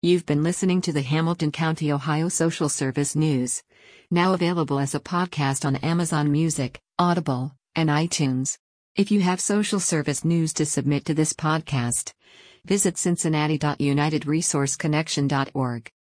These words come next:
Once there, you can also subscribe to get a free summary of the past week's social service news stories emailed to you every Saturday morning.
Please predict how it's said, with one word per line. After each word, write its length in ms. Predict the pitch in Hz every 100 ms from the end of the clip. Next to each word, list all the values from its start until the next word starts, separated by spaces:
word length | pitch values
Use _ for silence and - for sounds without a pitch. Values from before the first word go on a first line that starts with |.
| _ -
Once 280 | 190 247
there, 100 | -
you 160 | 165 151
can 160 | 147 147
also 320 | 170 170 156
subscribe 520 | 139 139 - - 143 135
to 100 | 151
get 180 | 156
a 20 | 147
free 240 | - 175
summary 460 | 175 160 143 135 135
of 80 |
the 100 | 120
past 380 | 131 151 156 -
week's 240 | 156 156 -
social 400 | 160 156 - 147
service 440 | - 131 143 143
news 280 | 165 165 160
stories 460 | - 160 147 131
emailed 420 | 175 170 151 135 131
to 100 | 151
you 180 | 156
every 200 | 156 156
Saturday 520 | 151 - 147 143 139 135
morning. 480 | 139 139 131 127